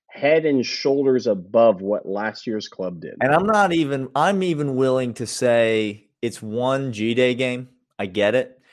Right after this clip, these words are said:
Speaker 2: But I'm not basing this as off one G-Day game. I'm
Speaker 1: No.
Speaker 2: basing it off of what I saw as a true freshman in the S E C with no quarterback. You understand who played quarterback for L S U two years ago?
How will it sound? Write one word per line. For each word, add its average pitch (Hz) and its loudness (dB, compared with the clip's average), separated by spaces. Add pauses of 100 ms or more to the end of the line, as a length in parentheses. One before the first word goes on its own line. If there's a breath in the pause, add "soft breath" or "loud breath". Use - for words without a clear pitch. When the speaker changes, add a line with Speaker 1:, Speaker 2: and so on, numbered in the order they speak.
(140)
Speaker 2:
But 123 4
I'm 151 4
not 170 4
basing 147 2
this 147 -2
as 127 -4
off 117 0
one 113 -2
G-Day 120 2
game. 151 0 (300 loud breath)
I'm 127 0
Speaker 1:
No. - 0
Speaker 2:
basing 165 6
it 151 0
off 127 2
of 113 -6 (440 soft breath)
what 123 6
I 131 8
saw 127 -2 (1080)
as 123 4
a 123 2
true 143 0
freshman 160 -2 (640)
in 151 2
the 139 4
S 135 2
E 156 -2
C 151 -4 (640)
with 120 6
no 123 6
quarterback. 131 4
You 143 2
understand 202 0
who 185 0
played 180 0
quarterback 160 2
for 147 2
L 139 2
S 139 -2
U 156 0
two 160 -4
years 156 0
ago? 156 -2